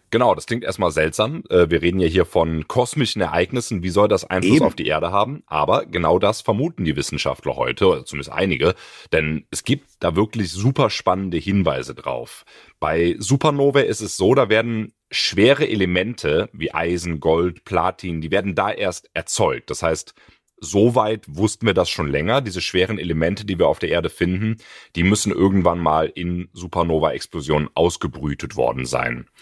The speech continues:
Speaker 1: Und diese Elemente sind natürlich auch in unserem Körper. Also wenn du jetzt, äh, ja, deinen, meinen Körper genau analysieren würdest, würdest du da jede Menge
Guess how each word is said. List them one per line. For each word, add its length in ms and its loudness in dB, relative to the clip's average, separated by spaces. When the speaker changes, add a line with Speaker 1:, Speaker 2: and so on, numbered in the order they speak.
Speaker 1:
Und 420 4
diese 180 2
Elemente 360 0
sind 280 0
natürlich 340 0
auch 120 0
in 40 -4
unserem 320 0
Körper. 360 2
Also 260 -4
wenn 100 -2
du 80 2
jetzt, 340 -2
äh, 180 -2
ja, 320 -2
deinen, 300 0
meinen 300 -2
Körper 340 0
genau 300 0
analysieren 580 0
würdest, 260 4
würdest 180 2
du 40 4
da 60 6
jede 560 2
Menge 500 2